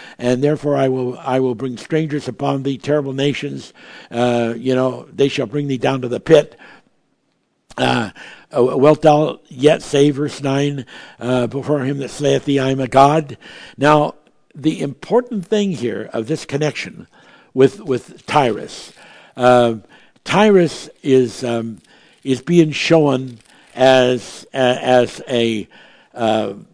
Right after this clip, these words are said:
a person, almost like a, like a, a, a, a Lucifer Satan. And, um, uh, because it goes on down in verse, in chapter twenty-eight, verse twelve,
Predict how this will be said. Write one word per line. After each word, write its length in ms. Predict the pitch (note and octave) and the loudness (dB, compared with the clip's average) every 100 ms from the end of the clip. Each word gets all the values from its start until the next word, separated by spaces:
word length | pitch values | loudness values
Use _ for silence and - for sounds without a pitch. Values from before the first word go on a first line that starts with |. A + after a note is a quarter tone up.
| _ _ _ - | _ _ _ -6
a 100 | - | -6
person, 540 | - - - A#2 G2+ | -4 -2 0 -2 -10
almost 360 | - C#3+ D#3 - | -2 -2 -2 0
like 200 | C#3+ A#2 | 0 0
a, 200 | A#2+ - | -6 -8
like 240 | - B2+ A#2 | 0 0 0
a, 240 | A2 F#2 _ - - | -6 -6 _ -20 -6
a, 80 | C#3 | 2
a, 640 | C3 C3 C3 A#2+ A#2+ - A#2 | 2 2 0 0 -2 -4 -4
a 20 | |
Lucifer 680 | B2+ F3 - C3+ C3+ A#2+ G2+ - - - | 2 2 2 -8 -6 -6 -8 -20 -20 -18
Satan. 640 | - D3+ C#3+ G2 E2+ - _ - - _ | 0 4 4 0 -14 -16 _ -20 -20 _
And, 440 | - C3 C3+ B2+ A#2+ | 0 2 4 2 4
um, 380 | B2 A#2+ A2+ G2 _ _ _ - | 4 4 -2 -8 _ _ _ -2
uh, 400 | C3 B2 A#2+ A#2+ | 2 4 4 0
because 680 | A2+ - C#3 B2+ C3+ D3+ C3+ | -6 -18 -12 -8 2 2 2
it 120 | D3 | -2
goes 280 | D#3+ G#3 - | 4 4 4
on 220 | F#3+ E3 | 0 4
down 280 | D#3+ D#3+ D#3+ | 6 6 4
in 100 | A#2+ | -2
verse, 360 | B2+ D3+ - | -2 -2 -4
in 340 | - F3 B2 A#2+ | -14 -6 -6 -4
chapter 380 | - D#3 E3 E3 | -2 -2 -4 -6
twenty-eight, 480 | E3 E3 D3 C#3 | -2 0 0 0
verse 260 | A2 D#3+ - | -2 -4 -4
twelve, 480 | - D3+ A2+ G#2 | 0 2 2 -4